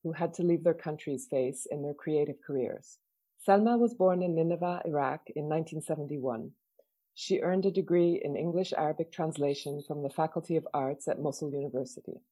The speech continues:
She also works as a freelance journalist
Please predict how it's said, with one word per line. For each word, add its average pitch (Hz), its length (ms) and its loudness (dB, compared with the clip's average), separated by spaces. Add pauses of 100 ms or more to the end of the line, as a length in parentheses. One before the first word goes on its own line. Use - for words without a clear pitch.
(420)
She - 180 0
also 208 300 6
works 175 320 4
as 165 140 -4
a 147 40 -2
freelance 175 520 -2
journalist 139 680 -4